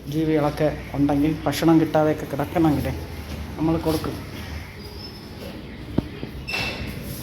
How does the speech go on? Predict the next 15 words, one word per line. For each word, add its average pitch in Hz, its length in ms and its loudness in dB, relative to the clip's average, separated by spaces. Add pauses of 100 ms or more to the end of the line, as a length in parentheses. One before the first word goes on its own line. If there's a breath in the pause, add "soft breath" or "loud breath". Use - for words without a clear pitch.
(1000)
അതിനൊന്നും 190 420 4 (920)
ഒരു 185 180 10
മാറ്റവുമില്ല. 139 540 4 (680)
ചിലപ്പം 170 420 6
വീഡിയോയിൽ 170 460 6
അത് 160 60 4 (120)
കാണിച്ചെന്ന് 175 440 6
വരും, 185 220 6
കാണിച്ചില്ലെന്ന് 151 640 6
വരും. 131 160 0 (480 loud breath)
പാതിരാത്രി 165 600 6 (460)
ഒളിച്ച് 165 320 4 (760 loud breath)
രാത്രി 160 260 4 (100)
പതിനൊന്നും 180 460 6
പന്ത്രണ്ട് 165 400 4